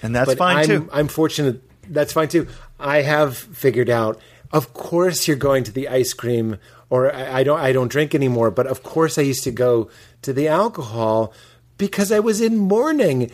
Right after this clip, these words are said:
Speaker 2: It wasn't
Speaker 1: Mm-hmm.
Speaker 2: working. And now the things that are remaining, the food addictions or whatever, I, it just takes that consciousness to stop and go, "What am I medicating? Like, wh-, how am I let down right now? Why am I sad right now? Why am I destructive right now?"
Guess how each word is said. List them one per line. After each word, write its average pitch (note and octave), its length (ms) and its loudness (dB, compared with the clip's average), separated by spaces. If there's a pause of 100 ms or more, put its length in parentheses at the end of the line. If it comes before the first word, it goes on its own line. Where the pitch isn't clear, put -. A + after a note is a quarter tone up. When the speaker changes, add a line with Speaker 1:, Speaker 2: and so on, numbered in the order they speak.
(140)
Speaker 2:
It C#4 300 -2
wasn't D4 680 0
Speaker 1:
Mm-hmm. B2+ 300 -10 (260)
Speaker 2:
working. G3 800 0 (240)
And D3+ 160 2
now F#3 240 2
the F#3 100 4
things E3 360 0
that C#3 120 2
are C3+ 240 2
remaining, C3 600 2
the A2+ 80 2
food C3 240 0
addictions A#2 420 0
or G#2+ 80 -2
whatever, G#2+ 400 2 (300)
I, B2 80 2
it C3+ 340 -4
just C#3+ 240 -4
takes C#3 320 -2
that B2+ 160 2
consciousness A#2 720 -2
to A2 140 -8
stop A2+ 540 -2
and G#2+ 180 -4
go, G2+ 320 0 (400)
"What B2 300 -2
am D#3 100 0
I D#3 80 2
medicating? A2 560 2
Like, A2+ 200 0
wh-, C#3+ 200 -8
how C3+ 200 0
am D3 120 0
I C3+ 100 4
let B2 300 -2
down A2+ 340 -2
right A2+ 160 -4
now? A2 160 -4
Why A#2 200 2
am B2 120 2
I B2 60 2
sad A2 460 0
right A2 180 -2
now? G#2+ 200 -4
Why A2 180 0
am A2+ 120 0
I A2 80 0
destructive G#2 600 -4
right G2+ 200 -2
now?" F#2+ 380 -6